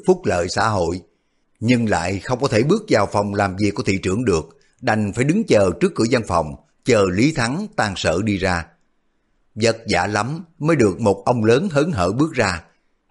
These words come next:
Cô bước lên kể lại cuộc sống khốn khó của mình, cầu xin ông ta, dù không thể cho cô xin được phúc lợi xã hội, thì cũng tìm giúp cô một công việc bình thường nào đó,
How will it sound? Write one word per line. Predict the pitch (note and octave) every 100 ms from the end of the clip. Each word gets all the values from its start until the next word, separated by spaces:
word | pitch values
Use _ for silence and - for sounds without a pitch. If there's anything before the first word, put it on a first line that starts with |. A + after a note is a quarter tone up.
| _
Cô | D3 B2+ A2+
bước | A#2 E3 D#3+
lên | A2+ G#2 G2 - _
kể | - A#2+
lại | D#3 A2+
cuộc | G2
sống | - A2 G3
khốn | - D#3+
khó | F3+
của | D3+ C#3
mình, | G2 E2+ D2 _ _
cầu | - A#2+ F2+
xin | C#3 B2+
ông | A#2
ta, | A2+ G#2 G2 F#2+ _ _
dù | C3 B2+ A#2+
không | A2 F3 E3
thể | G#2+ F#2 C3
cho | C#3+ -
cô | C3+ B2+ B2
xin | - F3
được | B2+ F#2+
phúc | F#3+
lợi | E3 F2+ F#2
xã | G#2+ A#2+
hội, | G2+ E2+ G2 - _ _
thì | C3 A#2
cũng | A2+ A2+ D3
tìm | B2 G#2+
giúp | F#2+ E3 -
cô | C#3 A#2 A2 -
một | - B2+ A#2 -
công | E3
việc | A2+ F#2+ -
bình | G2+ F#2
thường | F#2+
nào | E2
đó, | D#2+ F2+ D3